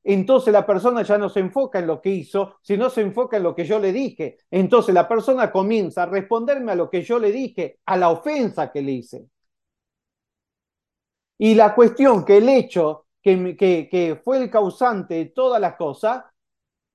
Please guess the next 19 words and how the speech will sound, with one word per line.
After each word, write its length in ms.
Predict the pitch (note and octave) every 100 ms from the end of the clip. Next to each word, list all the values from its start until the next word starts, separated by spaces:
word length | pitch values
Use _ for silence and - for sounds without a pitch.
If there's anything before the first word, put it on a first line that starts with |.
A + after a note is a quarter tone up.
| _ _ _ _
ya 160 | C4+
quedó 220 | C4 C4 B3
a 60 |
un 120 | A#3
costado. 760 | A3 A#3 - C#4 A#3 D3 A#2+ _ _
Ahora, 640 | - A#3+ C4 G#3+ - - -
ahora 420 | G#3+ C4 A#3 G3
se 120 | G#3+
empieza 500 | G3+ G3 A3+ G3 F#3+
una 180 | G#3 G3+
batalla 720 | F#3+ F3+ B3+ B3 G#3+ F#3 - _ _
porque, 880 | G3 F#3+ D#3 F#3+ F3 E3 F3+ E3 D#3
eh, 20 |
de 140 | C#3+ E3+
ofensa, 840 | E3 - C#4 A3+ - E3 D3+ -
cu-, 80 | -
de 220 | E3 E3 E3
cuestiones 640 | D#3+ - C#4 D4+ G#3+ -
personales, 800 | - A3 F3 D3+ C#3+ C3+ G3